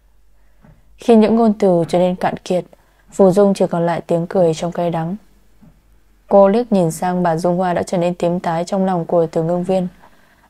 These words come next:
bàn tay siết chặt lại. Sau đó Phù Dung vươn tay cầm lấy chậu hoa Phù Dung đang nằm bên cạnh, vung tay đập thật mạnh nó vào đầu của Nhạc Thanh Giao.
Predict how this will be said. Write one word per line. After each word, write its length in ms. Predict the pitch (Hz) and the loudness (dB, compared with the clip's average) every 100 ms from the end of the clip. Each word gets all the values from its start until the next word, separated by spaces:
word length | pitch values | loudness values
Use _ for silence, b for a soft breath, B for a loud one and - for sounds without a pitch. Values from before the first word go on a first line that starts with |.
| - | -2
bàn 160 | 180 170 | 0 0
tay 240 | 175 170 | -2 0
siết 200 | 160 226 | -2 -8
chặt 220 | 220 165 175 | -8 -8 -6
lại. 220 | 170 - - - - _ _ _ _ - - - | -8 -12 -20 -20 -20 _ _ _ _ -20 -20 -14
Sau 120 | 160 214 | 0 2
đó 120 | 196 | 2
Phù 220 | - 190 | 2 0
Dung 260 | 175 190 185 | 2 0 0
vươn 200 | 190 185 | -2 -2
tay 320 | 190 185 175 | -2 -2 -2
cầm 200 | 175 170 | -4 -2
lấy 160 | 160 170 | -2 -4
chậu 220 | 190 180 | -4 -2
hoa 180 | 180 190 | -2 -4
Phù 220 | 190 175 | 0 -2
Dung 300 | 165 180 175 | 0 -2 0
đang 220 | 180 175 | -2 -2
nằm 180 | 180 160 | -2 -2
bên 120 | 175 | -4
cạnh, 240 | 170 180 196 _ _ B B B B - | -4 -6 -6 _ _ B B B B 0
vung 200 | 202 196 | 2 4
tay 240 | 196 190 | 0 -2
đập 140 | 185 170 | -2 -2
thật 200 | 175 170 | -6 -4
mạnh 260 | 175 170 165 | -4 -2 -4
nó 200 | 160 185 | -4 -4
vào 160 | 196 | -4
đầu 240 | 170 165 156 | -2 -2 -2
của 120 | 170 | -4
Nhạc 180 | 160 156 | -4 -6
Thanh 160 | 175 170 | -4 -4
Giao. 300 | 175 175 | -4 -8